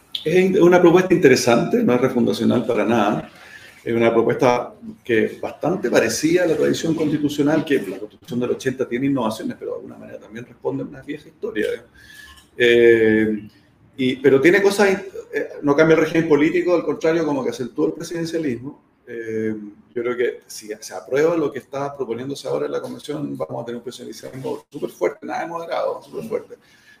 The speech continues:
Por el, el poder de veto, el de la, una potestad reglamentaria, que no hay que olvidarse, es una potestad reglamentaria autónoma súper importante.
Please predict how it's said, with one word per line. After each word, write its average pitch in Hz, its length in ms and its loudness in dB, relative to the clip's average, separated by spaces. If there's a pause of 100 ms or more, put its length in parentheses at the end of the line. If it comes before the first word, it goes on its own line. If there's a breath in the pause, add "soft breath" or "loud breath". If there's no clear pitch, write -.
(160)
Por 107 120 -6
el, - 260 -14
el 107 60 -18
poder 110 200 -6
de 113 80 -4
veto, 135 720 2
el 110 180 -2
de 104 280 -6
la, - 160 -16 (100)
una 113 120 -12
potestad - 320 -18
reglamentaria, 107 600 -10
que 107 140 -2
no 110 80 -14
hay 120 60 -14
que 123 80 -14
olvidarse, 139 460 0
es 110 80 -8
una 120 100 -14
potestad 113 240 -8
reglamentaria 117 520 -6
autónoma 120 360 -8
súper 143 300 0
importante. 139 800 -8